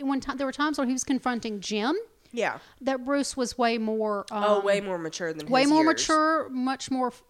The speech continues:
Speaker 1: had more forethought on what he was saying and what
Speaker 2: And
Speaker 1: he was
Speaker 2: poise
Speaker 1: thinking.
Speaker 2: and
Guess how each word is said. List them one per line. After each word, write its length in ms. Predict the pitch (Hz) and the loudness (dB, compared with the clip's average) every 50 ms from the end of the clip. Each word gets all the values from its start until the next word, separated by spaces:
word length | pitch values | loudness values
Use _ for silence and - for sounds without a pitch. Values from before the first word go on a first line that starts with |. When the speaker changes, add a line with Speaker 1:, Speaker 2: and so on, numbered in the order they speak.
| 226 247 208 | -16 -12 -8
Speaker 1:
had 160 | 220 254 233 | -4 -4 -4
more 160 | 220 220 214 | -2 -4 -6
forethought 580 | - - 269 277 285 - - 277 277 269 277 262 | -4 -2 0 0 2 2 2 2 2 0 0 -2
on 120 | 247 220 214 | -2 -4 -4
what 160 | 208 208 190 | -4 -6 -6
he 100 | 196 208 | -8 -8
was 140 | 208 196 - | -8 -8 -6
saying 360 | - 240 240 240 240 233 226 | -4 -4 -2 -2 -2 -4 -4
and 120 | 226 214 | -6 -6
what 100 | 202 202 | -4 -4
Speaker 2:
And 80 | 175 175 | -6 -4
Speaker 1:
he 60 | 202 | -4
was 100 | 190 - | -2 0
Speaker 2:
poise 640 | - 214 214 208 208 208 202 196 196 - 254 220 185 - | 2 2 4 4 4 4 4 2 2 2 0 -2 -6 -8
Speaker 1:
thinking. 140 | - 165 | -8 -8
Speaker 2:
and 340 | 170 165 160 156 160 160 160 | -6 -6 -6 -8 -10 -10 -12